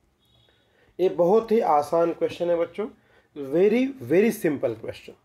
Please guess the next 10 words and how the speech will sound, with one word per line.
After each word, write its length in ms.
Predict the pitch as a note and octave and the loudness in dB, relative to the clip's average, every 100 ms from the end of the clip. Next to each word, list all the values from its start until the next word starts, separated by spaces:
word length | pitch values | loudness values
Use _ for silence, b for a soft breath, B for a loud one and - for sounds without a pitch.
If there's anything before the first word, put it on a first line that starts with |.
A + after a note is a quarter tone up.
| _ _ b b b _ _ | _ _ b b b _ _
Fourth 500 | F#3+ A#3 D4+ - - - _ _ - | 2 4 2 -4 -16 -20 _ _ -2
multiple 600 | D#3+ D#3+ - G3+ E3+ F3 | 0 0 -2 0 2 0
of 100 | F#3 | 0
nine, 240 | D#3 A#2+ A2+ b b - | -2 -2 -4 b b -6
मतलब 300 | E3+ G3+ F#3 | -2 0 2
नाइन 280 | F#3 G#3 G#3 | 4 4 2
फ़ोर 200 | F3+ D3 | 0 0
जा 120 | C#3 | 0
करना 340 | A#2 A#2+ G#2 A2+ | -2 -6 -8 -12
है, 160 | - | -16